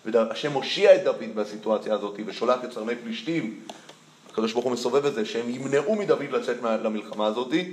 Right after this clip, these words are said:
כן? כי הרי דוד היה שם בסיטואציה בלתי אפשרית, לסרב הוא לא יכל. הוא לא יכול לסרב לאכיש, מה, הוא היה מ-, מיד הוא היה מצטייר כבוגד אצל, אצל אכיש. מה, מה הוא יעשה? הפתרון הכי טוב הקדוש ברוך הוא שלח לו,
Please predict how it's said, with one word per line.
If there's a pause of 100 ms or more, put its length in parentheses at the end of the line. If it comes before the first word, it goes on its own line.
(180)
כן? (640)
כי
הרי
דוד
היה
שם
בסיטואציה
בלתי
אפשרית,
לסרב
הוא
לא
יכל. (580)
הוא
לא
יכול
לסרב
לאכיש,
מה,
הוא
היה
מ-, (240)
מיד
הוא
היה
מצטייר (100)
כבוגד
אצל, (420)
אצל
אכיש. (440)
מה,
מה
הוא
יעשה? (180)
הפתרון
הכי
טוב
הקדוש
ברוך
הוא
שלח
לו,